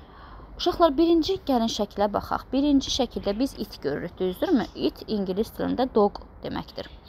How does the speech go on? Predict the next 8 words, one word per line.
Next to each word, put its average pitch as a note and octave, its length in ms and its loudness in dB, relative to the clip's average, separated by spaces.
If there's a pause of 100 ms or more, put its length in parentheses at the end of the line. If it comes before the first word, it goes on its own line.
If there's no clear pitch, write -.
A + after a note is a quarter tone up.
(400)
İkincidə D#4+ 640 4
biz G#3 640 0
görürük A3+ 360 0
ki, C4 140 -2 (140)
əmi, F#3 180 -2 (320)
dayı F3+ 400 4 (320)
işarə F3+ 560 -2
edilmişdir. F3 640 0